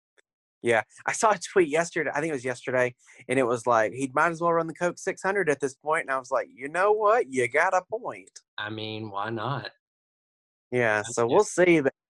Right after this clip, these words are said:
Speaker 1: I'm excited for it.
Speaker 2: No, absolutely, and, and I think he showed a lot of promise as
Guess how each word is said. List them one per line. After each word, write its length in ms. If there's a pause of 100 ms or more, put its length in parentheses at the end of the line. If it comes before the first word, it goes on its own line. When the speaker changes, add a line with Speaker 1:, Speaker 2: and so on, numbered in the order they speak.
(180)
Speaker 1:
I'm 120
excited 420
for 220
it. 120 (720)
Speaker 2:
No, 140
absolutely, 800
and, 140
and 200
I 300
think 200
he 140
showed 300
a 40
lot 240
of 180
promise 460
as 220